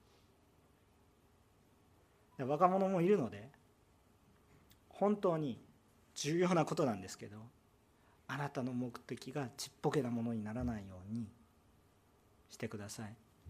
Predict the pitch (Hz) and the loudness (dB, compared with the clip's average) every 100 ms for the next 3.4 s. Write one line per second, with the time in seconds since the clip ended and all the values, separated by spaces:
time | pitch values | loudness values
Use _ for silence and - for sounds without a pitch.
0 | - - - 170 208 208 - 190 160 156 | -18 -20 -12 -8 -8 -8 -8 -8 -6 -6
1 | 135 113 104 107 104 107 - - 156 202 | -4 -4 -6 -10 -16 -18 -20 -10 -6 -4
2 | 208 156 - 214 208 208 175 143 135 - | -4 -6 0 2 4 4 2 0 -2 -6
3 | 117 101 - | -12 -12 -12